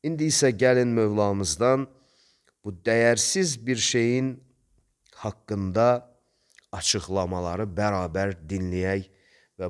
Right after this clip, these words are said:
bu uca bir xütbəni, bu dəyərli cümlələri bir daha zehnimizdə canlandıraq, vücudumuzda canlandıraq və biz dünyamız üçün dinimizi yaşayanlardan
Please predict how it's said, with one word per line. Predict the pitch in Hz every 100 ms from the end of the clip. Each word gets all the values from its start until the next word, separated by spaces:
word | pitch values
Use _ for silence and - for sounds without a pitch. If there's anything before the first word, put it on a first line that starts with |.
| 82
bu | 107 -
uca | 107 101 123 123
bir | 110
xütbəni, | 92 95 - 98 87 85 85 76 _
bu | 95
dəyərli | 82 101 98 95 95 113
cümlələri | 98 95 92 90 87 90 107 107 _ _ _ _
bir | 165 139
daha | 104 104
zehnimizdə | 90 98 87 92 92 90 80 98
canlandıraq, | 87 92 87 87 87 87 95 98 - - _ _ _
vücudumuzda | 92 82 90 90 87 80 76 90
canlandıraq | 87 87 85 87 82 87 98 95 - _ _ _ _
və | 98
biz | 113 98
dünyamız | 87 120 117 117 113 117 131 117
üçün | 110 - 120 101
dinimizi | 107 104 104 98 110
yaşayanlardan | 104 - 104 98 95 92 87 107 107